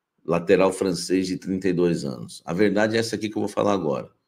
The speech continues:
O Kurzawa, tá? O Kurzawa é, é um jogador,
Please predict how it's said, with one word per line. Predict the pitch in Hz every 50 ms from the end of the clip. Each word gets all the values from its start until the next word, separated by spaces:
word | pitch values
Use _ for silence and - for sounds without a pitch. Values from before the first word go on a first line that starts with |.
| _ _ _ _ _ _ -
O | 92 92
Kurzawa, | - _ - 143 165 151 110 117 107 87 85 82 95 101 101 90 73 69 - - _ _ _ _ _ _ -
tá? | 78 78 85 87 - - - -
O | -
Kurzawa | - - 95 101 101 87 90 80 78 80 90 95 90 78 82 - - _ _ _ _ _ _ _ _ _ _ _ _ _ _ _ _
é, | - - 80 80 80 78 78 78 76 76 76 73 52 - -
é | - 92
um | 104 110 107
jogador, | 110 101 98 92 85 80 95 101 101 92 78 71 - -